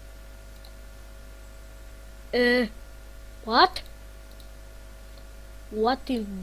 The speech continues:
doing? Fintimi set you camp? <laughs> Dobra, spadamy. Jelon! Jelon!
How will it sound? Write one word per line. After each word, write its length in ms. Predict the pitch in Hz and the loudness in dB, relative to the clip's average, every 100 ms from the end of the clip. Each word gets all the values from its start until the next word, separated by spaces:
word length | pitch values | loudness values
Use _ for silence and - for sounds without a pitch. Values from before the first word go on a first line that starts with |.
| 190 | 4
doing? 480 | 233 262 269 294 294 - - - - - - - - - - - - - - - - - - - - | 8 10 8 4 -2 -10 -12 -14 -14 -14 -14 -14 -14 -12 -12 -10 -10 -12 -12 -12 -14 -14 -14 -14 -2
Fintimi 1160 | 240 240 220 - - - - 269 277 311 339 339 | 0 0 -4 -12 -14 -8 -4 -2 -2 -2 -2 -4
set 500 | - - 254 247 - | -6 -4 -4 -4 -6
you 200 | 240 226 - - - - | -4 -4 -6 -14 -14 -10
camp? 400 | 247 262 302 330 - - - - - - - - - - - - - - - - - - | -6 -4 -6 -8 -12 -12 -14 -14 -14 -14 -14 -14 -14 -14 -14 -14 -14 -14 -14 -14 -10 -4
<laughs> 100 | 226 - - - - - - - - - - - - - - - - - - - - - - - - - - - | -4 -4 -12 -14 -14 -16 -16 -16 -14 -14 -14 -14 -14 -14 -14 -16 -14 -14 -14 -14 -14 -14 -16 -16 -16 -16 -14 -14
Dobra, 200 | 208 208 - - - - | -12 -10 -10 -10 -12 -14
spadamy. 340 | - 220 208 190 - - - - - - - - - - - - - - - | -6 -4 -4 -4 -10 -14 -14 -14 -14 -14 -14 -14 -14 -14 -16 -16 -14 -14 -4
Jelon! 600 | 370 - 415 403 392 370 226 - - - | 8 10 10 10 8 8 6 -2 -14 -2
Jelon! 580 | 277 370 403 403 370 | 10 10 12 10 8